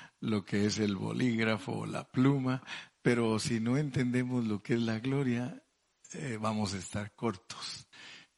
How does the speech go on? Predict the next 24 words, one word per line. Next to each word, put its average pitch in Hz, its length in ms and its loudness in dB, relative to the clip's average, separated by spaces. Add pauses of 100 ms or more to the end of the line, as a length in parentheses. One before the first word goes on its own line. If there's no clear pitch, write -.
(720)
Tanto 127 420 4
que 123 160 6
los 101 260 0
hijos 123 300 2
de 117 120 4
Israel 104 540 4
no 120 200 4
pudieron 123 420 6
fijar 110 340 2
la 120 180 4
vista 127 440 4
en 113 140 4
el 104 180 2
rostro 147 540 4
de 117 100 4
Moisés 107 840 0 (960)
a 110 160 2
causa 135 400 6
de 117 140 4
la 101 240 2
gloria 123 520 4
de 110 160 0
su 110 220 -6
rostro. 151 720 -4